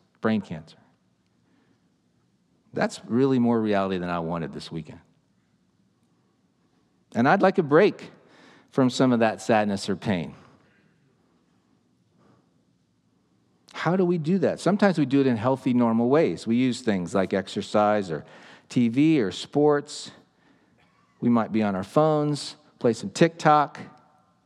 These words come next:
Quick aside, as you head into summer and you're a parent, and you might feel like, "Oh no, my kids are always on their phones." Something you might want to ask is, is that phone a means to giving them a breather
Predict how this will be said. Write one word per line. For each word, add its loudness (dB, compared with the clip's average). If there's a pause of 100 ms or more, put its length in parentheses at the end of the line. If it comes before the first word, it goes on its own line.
(800)
Quick 0
aside, 2
as -4
you 0
head 0
into 0
summer 0
and 2
you're 2
a -4
parent, -2 (360)
and 4
you 4
might 2
feel 0
like, 0 (360)
"Oh 4
no, 2
my 0
kids -2
are 2
always 2
on 2
their 2
phones." -4 (480)
Something -2
you 4
might 2
want 0
to -6
ask -4
is, -2 (300)
is 2
that 2
phone 0
a 2
means 0 (180)
to -2
giving 2
them 2
a -2
breather -2